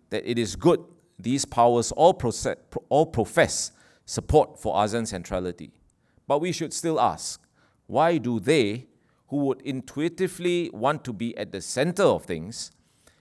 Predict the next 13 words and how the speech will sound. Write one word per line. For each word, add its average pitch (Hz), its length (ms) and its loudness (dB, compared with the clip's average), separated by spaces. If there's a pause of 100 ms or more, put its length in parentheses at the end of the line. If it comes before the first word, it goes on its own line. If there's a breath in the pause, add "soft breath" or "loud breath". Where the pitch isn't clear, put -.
(140 soft breath)
accept - 480 -4
and 123 120 -4
allow 139 380 4
this 143 220 -4
collection 123 580 -2
of 90 140 -4
small 127 420 -2
and 92 180 -8
medium-sized 104 640 -6
states - 360 -10
to 113 160 -8
claim 156 560 -4
centrality? 85 720 -10